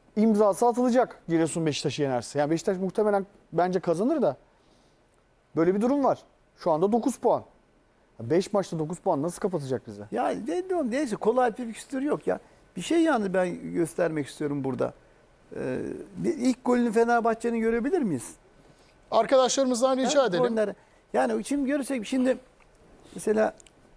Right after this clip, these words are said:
Speaker 2: e, hoca, Göztepe'nin hocası var ya,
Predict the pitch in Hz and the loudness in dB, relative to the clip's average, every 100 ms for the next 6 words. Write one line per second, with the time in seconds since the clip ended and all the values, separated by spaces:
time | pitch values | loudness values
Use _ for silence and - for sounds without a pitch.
0 | _ _ _ _ _ - - 165 165 151 | _ _ _ _ _ -12 -4 0 0 -2
1 | - - 190 208 214 208 139 131 170 208 | -6 -2 -2 2 2 0 -6 -8 0 0
2 | 196 180 190 202 175 175 220 214 135 | 0 0 0 0 0 0 0 0 -2